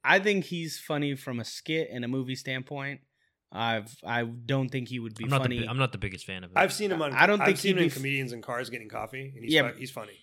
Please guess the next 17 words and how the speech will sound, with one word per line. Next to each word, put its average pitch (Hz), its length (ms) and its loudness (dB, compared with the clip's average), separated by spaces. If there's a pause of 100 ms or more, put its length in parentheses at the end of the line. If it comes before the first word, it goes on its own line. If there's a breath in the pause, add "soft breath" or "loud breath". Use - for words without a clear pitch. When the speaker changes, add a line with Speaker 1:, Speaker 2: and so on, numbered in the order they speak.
(140)
Speaker 1:
But 143 100 4
I 151 40 8
don't 165 140 4
think 156 140 2
he'd 147 140 2
be 143 100 2
funny 139 260 -2
in 117 80 -2
a - 20 -8
stand-up. 110 420 -4 (680)
Speaker 3:
I 175 140 0
don't 208 80 0
know 202 60 -2
if 175 60 -2
he 170 80 -2
does 156 280 -2 (220)
stand-up 107 400 -10